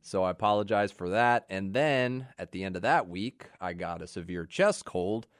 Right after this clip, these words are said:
which only exacerbated the condition. So the week after, I could not speak live over the air again. I mean, at that point, I kinda could've, but you would have been hearing me cough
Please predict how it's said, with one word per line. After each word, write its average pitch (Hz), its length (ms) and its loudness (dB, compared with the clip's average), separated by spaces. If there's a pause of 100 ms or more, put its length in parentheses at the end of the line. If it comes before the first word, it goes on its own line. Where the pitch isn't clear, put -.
(300)
which 107 260 0
only 123 280 0
exacerbated 107 880 0
the 95 120 -4
condition. 98 720 -6 (240)
So 90 200 -6
the 87 120 -6
week 87 240 -6
after, 113 440 0
I 85 120 -6
could 87 240 -6
not 87 260 -6
speak - 420 -12
live 87 520 -4 (420)
over 82 240 -4
the 82 220 -10
air 85 160 -8
again. 131 560 -2 (600)
I 98 120 -2
mean, 101 280 -2
at 95 120 -8
that 151 200 2
point, 143 300 -4
I 95 80 -4
kinda 143 380 -4
could've, 113 480 0
but 92 240 -2
you 92 120 -4
would 90 160 -4
have 85 140 -8
been 87 140 -6
hearing 95 340 -2
me 87 140 -6
cough 107 640 4